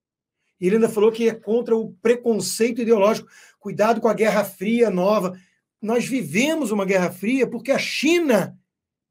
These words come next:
é o, o agente que intimida, que tenta comprar todo mundo ou, ou, ou, ou, ou intimidar. Então, nós vivemos uma Guerra Fria dois ponto zero, onde a maior ameaça geopolítica vem da China.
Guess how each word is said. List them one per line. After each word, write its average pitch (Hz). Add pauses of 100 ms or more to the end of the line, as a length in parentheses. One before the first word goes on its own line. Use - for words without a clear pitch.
(300)
é 226 (1500)
o, 262
o 233
agente 226 (240)
que 226
intimida, 214
que 196
tenta 214
comprar 208
todo 208
mundo 233
ou, 233
ou, 247
ou, 214
ou, 208
ou 202 (240)
intimidar. 220 (880)
Então, 226 (520)
nós 247
vivemos 208
uma 214
Guerra 180
Fria 180
dois 170
ponto 165
zero, 143 (560)
onde 196
a 202
maior 202
ameaça 233
geopolítica 220
vem 240
da 277
China. 294